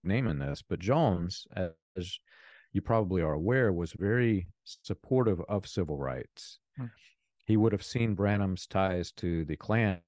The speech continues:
Speaker 1: as the lowest form of evil. And <clears throat> during this time that he's working with Branham, I think he has no clue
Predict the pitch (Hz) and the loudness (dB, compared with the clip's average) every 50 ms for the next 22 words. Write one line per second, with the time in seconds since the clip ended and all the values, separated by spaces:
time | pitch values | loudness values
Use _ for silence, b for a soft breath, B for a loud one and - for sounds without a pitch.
0 | _ _ - 78 76 73 73 73 73 - - - 85 73 76 85 92 98 90 78 | _ _ -8 -6 -4 -2 -2 -2 -4 -6 -6 -6 -6 -4 0 0 2 2 0 0
1 | - - - - 85 80 73 69 67 - 87 95 95 92 80 - 60 50 50 - | -4 -6 -6 -4 -2 -2 -2 -4 -6 -6 -2 0 0 0 0 -2 -6 -6 -8 -12
2 | _ _ _ _ _ _ _ _ _ _ _ _ B B B B B B B B | _ _ _ _ _ _ _ _ _ _ _ _ B B B B B B B B
3 | B B B B B B - - 80 - - - - 151 147 - - - _ - | B B B B B B -6 -4 -2 -2 -2 -2 -4 -4 -6 -8 -10 -12 _ 0
4 | 185 185 139 104 80 - _ _ _ _ _ - - _ _ 85 85 101 127 143 | 0 2 2 0 -2 -8 _ _ _ _ _ -20 -20 _ _ -6 0 2 4 4
5 | 139 127 113 98 98 92 - - - 123 120 110 87 76 69 73 80 90 82 85 | 4 2 2 0 0 -4 -4 -4 -2 0 2 2 0 0 -2 -6 -8 -8 -4 -4
6 | 90 85 85 82 104 107 107 - - 85 76 - - - 92 110 123 120 98 - | -4 -4 -2 0 0 0 0 0 -2 -6 -6 -6 -2 0 2 2 4 2 2 0
7 | 147 - 170 - - 151 151 - 175 135 107 113 98 85 87 92 98 98 104 98 | -2 -4 -4 -2 -2 -2 -2 0 -2 0 2 2 0 0 -2 0 0 2 0 0
8 | - _ - - - 98 92 82 71 65 64 58 | -2 _ -16 -6 -2 -2 0 0 -2 -4 -6 -8